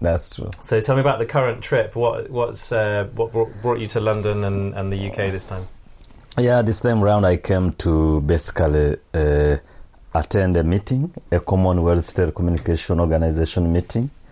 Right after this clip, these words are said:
Speaker 1: Uh, the Commonwealth Telecommunication, uh, Organization is, uh, a research, non-charita-, a charitable organization in the U K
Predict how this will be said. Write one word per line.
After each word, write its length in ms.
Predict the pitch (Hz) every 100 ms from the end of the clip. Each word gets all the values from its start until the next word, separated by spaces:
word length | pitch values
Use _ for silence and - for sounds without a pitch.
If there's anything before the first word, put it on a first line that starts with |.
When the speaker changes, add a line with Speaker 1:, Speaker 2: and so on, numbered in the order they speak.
| - - - - - - -
Speaker 1:
Uh, 240 | 85 82 80
the 160 | 90 -
Commonwealth 520 | 95 101 110 110 107
Telecommunication, 920 | 120 104 107 101 107 98 - 95 95
uh, 260 | 92 90 - - -
Organization 880 | 92 90 90 80 92 - 82 71 -
is, 340 | 90 76 67 78
uh, 220 | 78 73 - - - - - - - - - - - - - -
a 140 | 87
research, 640 | 85 80 - 95 92 - -
non-charita-, 760 | 85 90 90 87 92 87 - -
a 120 | 90
charitable 500 | - 101 90 98 90
organization 760 | 87 90 90 82 87 - 82 73
in 100 | 73
the 80 | 76
U 120 | 85
K 280 | - 87